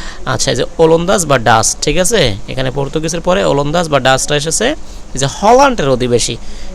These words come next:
ঠিক আছে, ওলন্দাজ বা ডাচরা ডাচ ইস্ট ইন্ডিয়া কোম্পানি গঠন করে বাণিজ্যের উদ্দেশ্যে। এটা হচ্ছে কি ষোলোশো দুই সালে এই উপমহাদেশে আসে। ভারতবর্ষে তারা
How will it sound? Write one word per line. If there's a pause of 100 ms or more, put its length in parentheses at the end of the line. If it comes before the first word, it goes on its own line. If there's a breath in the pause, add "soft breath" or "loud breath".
ঠিক
আছে, (100)
ওলন্দাজ
বা (100)
ডাচরা (540 loud breath)
ডাচ (260)
ইস্ট (100)
ইন্ডিয়া
কোম্পানি (120)
গঠন (100)
করে (260)
বাণিজ্যের
উদ্দেশ্যে।
এটা
হচ্ছে
কি (100)
ষোলোশো (720 loud breath)
দুই (300)
সালে (240)
এই
উপমহাদেশে
আসে। (800 loud breath)
ভারতবর্ষে
তারা